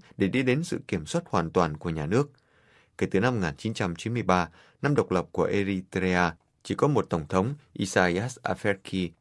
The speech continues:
người được bà Clinton định nghĩa là biểu tượng của thời phục hưng châu Phi. Ông là một trong những du kích của mặt trận giải phóng Eritrea và là một trong những nhóm du kích đầu tiên vào năm một nghìn chín trăm sáu mươi bảy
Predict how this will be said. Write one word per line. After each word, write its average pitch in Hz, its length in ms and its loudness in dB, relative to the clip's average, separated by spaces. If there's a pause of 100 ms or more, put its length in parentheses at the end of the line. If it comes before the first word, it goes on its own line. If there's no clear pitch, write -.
(340)
người 117 140 4
được 107 140 2
bà 101 180 6
Clinton 123 580 -4
định 92 180 0
nghĩa 117 240 0 (220)
là 107 80 6
biểu 95 260 4
tượng 110 300 0
của 98 160 -4
thời 95 160 0
phục - 240 -6
hưng 113 200 -2
châu 104 180 0
Phi. 98 300 -4 (1080)
Ông 135 240 4
là 104 80 0
một 82 140 -2
trong 107 160 0
những 117 120 -4
du 120 200 -2
kích 180 220 -4 (100)
của 92 120 0
mặt 90 200 -2
trận 101 180 -2
giải 87 160 0
phóng 101 240 -8
Eritrea 95 800 -2 (180)
và 104 100 4
là 95 120 6
một 95 220 2
trong 127 160 0
những 131 140 -4
nhóm 131 200 -4
du 127 140 -2
kích 185 220 -2
đầu 82 260 4
tiên 110 220 2 (160)
vào 98 100 2
năm 120 100 0
một 127 100 -4
nghìn 78 120 -4
chín 110 200 -4
trăm 92 220 -2
sáu 104 160 -2
mươi 117 120 -2
bảy 82 220 2